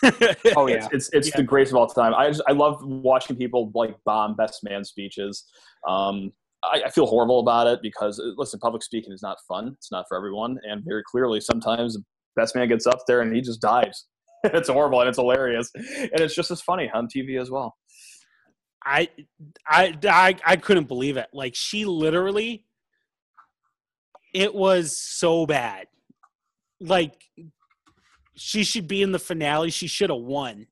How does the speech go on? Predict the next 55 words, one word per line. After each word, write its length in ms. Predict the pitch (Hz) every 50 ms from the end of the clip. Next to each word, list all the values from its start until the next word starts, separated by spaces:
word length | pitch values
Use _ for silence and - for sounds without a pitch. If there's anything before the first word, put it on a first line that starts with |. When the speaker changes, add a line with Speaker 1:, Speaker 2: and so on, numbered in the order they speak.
| _ -
Speaker 1:
and 140 | 156 156 147
she 160 | - - 185
just 220 | 156 165 147 -
fucking 480 | - - 165 147 - 156 135 127 127 120 - _ _ _ _ _ _ _ _ _ _ _ _ _ _ _ _ - 180
buffed 260 | - 135 - - -
it. 180 | 131 104 - - _ _ _ _ _ _ _ _ _ _ _ _ _ _ - -
Speaker 3:
Just 140 | - 131 -
keeping 220 | - 156 - - 131
you 60 | 131
up 80 | 123 147
at 80 | 135
night? 220 | 127 139 139 143 - - _ _ _ _ _ _ _ _ _ _ _ -
Speaker 1:
A 200 | 175 180 185 185
little 320 | 185 190 214 233 254 262
bit. 220 | 220 269 269 233
It 120 | 175 156 -
kept 200 | - 220 214 214
me 80 | 208
up 140 | 220 220 220
a 40 | 220
little 160 | 190 175 165 147
bit 120 | 160 165
Speaker 3:
<laughs> 0 |
Speaker 1:
last 200 | 147 147 151 151
Speaker 3:
I 20 |
don't 80 | - -
Speaker 1:
night. 100 | 151 147
Speaker 3:
blame 120 | - - -
Speaker 1:
I 40 | 151
Speaker 3:
you. 40 |
Speaker 1:
was 140 | 156 147 - 170
like, 160 | 165 160 - -
"What 180 | 220 240 -
the 120 | - 262 -
fuck 440 | - - - - - 226 - 247 - -
is 100 | 226 196
she 180 | - - 233 220
doing?" 220 | 175 - 214 220
Speaker 3:
<laughs> 800 | 226 - - - - - - - - _ _ _ _ - - -
What 80 | 170 147
was 80 | -
she 120 | - - 131
thinking? 600 | 131 - 175 180 185 180 175 185 165 156 160 180 -
<laughs> 40 | - 208 - 262 247 302 285 - - - - - - - _ _ _ _ _ _ _ -
Speaker 1:
But 200 | 196 196 190 190
no, 140 | 190 190 175
I 160 | 156 160 175
mean, 240 | 185 196 202 202 196
like, 240 | 190 185 185 180 180
I 120 | - 190 -
don't 180 | 269 254 196
blame 240 | - 185 185 190 202
you 140 | 208 214 196
guys. 300 | 208 214 214 220 190 180
Like, 160 | 202 180